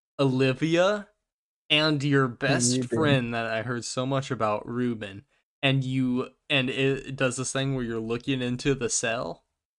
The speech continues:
Speaker 1: and then it's just a
Speaker 2: <laughs>
Speaker 1: dude named Ruben, and it's not <laughs> actually Ruben. And that disappointed me, s-, that made me so sad when it wasn't. I thought they brought Ruben back to life, because in this world,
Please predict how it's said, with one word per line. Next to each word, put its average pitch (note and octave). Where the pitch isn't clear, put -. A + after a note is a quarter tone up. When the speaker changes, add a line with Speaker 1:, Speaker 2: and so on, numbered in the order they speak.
Speaker 1:
and E3+
then D#3+
it's C#3+
just D#3+
a C#3+
Speaker 2:
<laughs> -
Speaker 1:
dude C#3
named B2
Ruben, G2+
and C3+
it's B2
not A#2
<laughs> -
actually A2
Ruben. G#2+
And D3
that D3
disappointed C#3
me, B2
s-, A#2
that A#2+
made B2+
me A#2+
so A2+
sad A2
when B2
it A#2
wasn't. A#2
I B2+
thought C3
they C3
brought B2
Ruben A#2
back A2
to A2
life, G#2+
because C3+
in C#3
this C3
world, C#3+